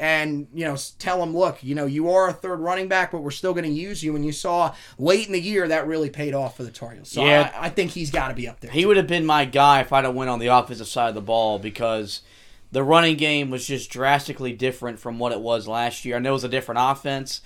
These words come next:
Speaker 2: and the, uh, and the running game was more prioritized, but you, you got Michael Carter over a thousand yards. You had Javonte Williams on pace for a thousand yards before the injury.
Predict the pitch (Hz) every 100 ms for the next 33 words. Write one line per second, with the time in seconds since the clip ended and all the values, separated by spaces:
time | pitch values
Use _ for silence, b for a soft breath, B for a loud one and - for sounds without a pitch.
0 | b b - 123 131 131 127 117 127 143
1 | 127 131 127 113 123 123 120 117 113 131
2 | 143 120 123 113 117 120 117 113 - b
3 | b b b - 123 120 107 120 110 120
4 | 131 131 - 139 139 131 123 123 120 127
5 | 117 113 107 107 104 98 127 120 117 131
6 | 131 135 123 120 135 123 120 120 104 147
7 | 147 143 - 127 120 127 123 110 120 123
8 | 110 - 120 110 117 143 120 107 107